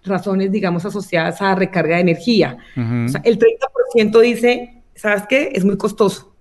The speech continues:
Speaker 2: Sí.
Speaker 1: Eh, veintisiete por ciento dice, "¿Sabes qué? No, no sé mucho de ello, no, no, no, como que no me interesa, me quedo con lo tradicional".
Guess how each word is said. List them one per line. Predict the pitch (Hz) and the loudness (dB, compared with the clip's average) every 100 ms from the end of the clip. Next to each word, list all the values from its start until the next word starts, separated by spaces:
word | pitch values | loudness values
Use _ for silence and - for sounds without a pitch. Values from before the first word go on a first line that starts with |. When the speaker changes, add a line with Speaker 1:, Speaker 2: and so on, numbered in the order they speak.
| _ - | _ -4
Speaker 2:
Sí. | 131 117 110 - - | -2 0 -4 -10 0
Speaker 1:
Eh, | 214 208 214 403 214 | 4 6 6 4 2
veintisiete | 214 208 226 247 | 2 2 2 0
por | 247 240 | 0 0
ciento | 220 196 220 | 0 2 2
dice, | 214 220 | 2 2
"¿Sabes | 226 220 | 0 -2
qué? | 226 | 0
No, | 233 226 226 | 2 4 2
no | 214 | 0
sé | 220 | 0
mucho | 226 233 233 240 | 0 0 0 2
de | 190 | 2
ello, | 185 233 | 2 2
no, | 214 185 180 | 2 2 2
no, | 185 - | -2 -2
no, | 196 185 - | -4 -4 -6
como | - 196 | -8 -6
que | 202 | -2
no | 185 | 0
me | |
interesa, | 190 208 185 190 | 2 2 0 0
me | 214 | -2
quedo | 202 175 | 0 0
con | 175 202 | 0 -4
lo | |
tradicional". | 196 170 170 165 156 175 330 | -2 0 0 0 0 -2 -6